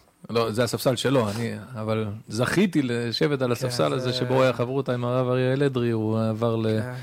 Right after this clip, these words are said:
Speaker 1: לדימונה, ואכן, אה, חסרונו, אה, מורגש.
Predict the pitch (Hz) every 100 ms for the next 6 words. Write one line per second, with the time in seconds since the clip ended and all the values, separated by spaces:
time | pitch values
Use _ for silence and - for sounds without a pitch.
0 | 113 - - - - - 110 104 107 107
1 | 101 101 101 101 113 104 104 95 123 -
2 | 110 110 107 104 104 107 101 - 151 131
3 | 101 104 -